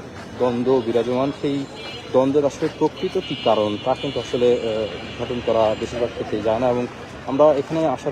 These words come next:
পর এখানে যারা, আহ, জনপ্রশাসন বা পুলিশ প্রশাসনে যারা রয়েছে, তাদের সাথেও আমরা কথা বলেছি। তারাও আমাদেরকে যে বিষয়টি বলেছেন আসলে, আহ, তারা নিজেরাও আসলে জানেন না যে কিসের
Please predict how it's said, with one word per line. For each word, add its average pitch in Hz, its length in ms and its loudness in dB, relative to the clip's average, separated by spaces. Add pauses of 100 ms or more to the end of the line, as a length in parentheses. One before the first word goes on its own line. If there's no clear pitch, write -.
পর 131 180 4
এখানে 131 300 -4
যারা, 127 260 4
আহ, 127 60 2 (880)
জনপ্রশাসন 123 640 -6
বা 127 80 4
পুলিশ 123 300 -6
প্রশাসনে 131 420 -8
যারা 127 240 -2
রয়েছে, 127 280 -6
তাদের 120 220 -6
সাথেও - 260 -8
আমরা 131 140 -4
কথা 127 260 -8
বলেছি। 123 360 -6
তারাও 127 200 2
আমাদেরকে 123 360 -2
যে 117 120 -2
বিষয়টি 123 300 -2
বলেছেন 120 340 -4
আসলে, 117 220 -4
আহ, 120 680 -2 (140)
তারা 135 500 6
নিজেরাও 139 300 4
আসলে 127 220 2
জানেন 113 260 4
না 127 120 2
যে 110 100 -2
কিসের - 280 -4